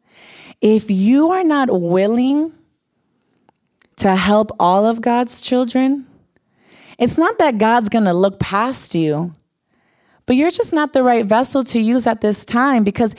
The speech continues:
he wants to reach the masses. He doesn't wanna only reach one person.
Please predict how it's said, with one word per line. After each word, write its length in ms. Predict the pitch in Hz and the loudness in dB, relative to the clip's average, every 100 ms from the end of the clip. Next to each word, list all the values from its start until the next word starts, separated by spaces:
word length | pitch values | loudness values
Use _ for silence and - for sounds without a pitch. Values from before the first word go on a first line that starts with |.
| - | -12
he 220 | - 294 | -2 2
wants 320 | 349 311 294 - | 4 2 0 0
to 140 | 277 | 0
reach 300 | 262 277 - | 0 -2 -2
the 120 | 226 | 0
masses. 680 | 202 208 247 277 - 214 185 | 2 2 0 -2 0 0 0
He 120 | - | -2
doesn't 240 | 285 285 269 | 0 0 2
wanna 200 | 269 - | 0 0
only 300 | 247 240 233 | 2 4 2
reach 260 | 240 - | 0 -2
one 380 | 208 214 226 226 | -2 0 0 0
person. 760 | - 214 277 302 - 170 185 | -2 -2 -2 -2 -4 -6 -10